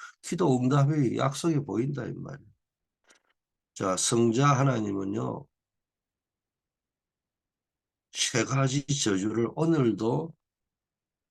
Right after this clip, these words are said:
꺾으시고 해방하시는 겁니다. 사단, 지옥, 저주의 배경 속에 있는 우리를 오늘도 뭡니까? 우리를 그 저주 가운데서 구원하시고 그 저주의 세력을 꺾으시는 겁니다.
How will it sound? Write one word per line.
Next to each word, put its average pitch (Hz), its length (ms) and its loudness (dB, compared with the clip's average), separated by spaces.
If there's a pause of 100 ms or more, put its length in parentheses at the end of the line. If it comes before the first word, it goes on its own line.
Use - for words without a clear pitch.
(280)
꺾으시고 107 840 -4 (480)
해방하시는 120 720 -4
겁니다. - 240 -14 (340)
사단, 101 560 -4 (280)
지옥, 110 520 -2
저주의 104 600 0
배경 85 360 -6
속에 95 340 -12
있는 87 300 -8
우리를 92 640 -6 (920)
오늘도 139 600 2
뭡니까? 92 360 -8
우리를 110 360 0
그 110 160 -6
저주 101 340 -2
가운데서 110 540 -4 (120)
구원하시고 113 800 -4 (220)
그 113 140 -6
저주의 107 440 0
세력을 104 460 -8
꺾으시는 - 600 -8
겁니다. - 300 -18